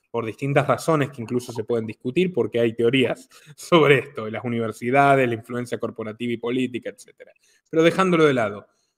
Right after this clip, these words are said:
está bien, el agorismo me parece muy bien, yo reivindico la contraeconomía, el contrabando, la evasión fiscal, la desobediencia fiscal, que además viene mucho antes, ¿no? Thoreau y antes de Conkin,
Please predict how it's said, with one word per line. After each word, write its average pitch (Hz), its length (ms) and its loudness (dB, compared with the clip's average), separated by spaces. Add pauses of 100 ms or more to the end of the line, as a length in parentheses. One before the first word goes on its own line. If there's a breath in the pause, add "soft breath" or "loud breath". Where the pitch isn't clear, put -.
(200)
está 233 160 -4
bien, 139 400 0
el 113 100 -6
agorismo 165 380 -2
me 127 60 -2
parece 113 280 -8
muy 113 140 -8
bien, 165 380 0
yo 120 160 -4
reivindico 117 680 -2
la 104 460 -10
contraeconomía, 120 840 -6
el 107 140 -10
contrabando, 120 800 -4
la 110 100 -10
evasión 110 360 -12
fiscal, 123 540 -8 (360)
la 117 80 -4
desobediencia 117 640 -6
fiscal, 131 420 -4
que 113 80 -10
además 104 300 -12
viene 101 320 -14
mucho 113 320 -12
antes, 110 380 -8
¿no? 110 140 -12
Thoreau 117 460 0
y 113 80 -4
antes 113 240 -10
de 113 80 -18
Conkin, 110 420 -12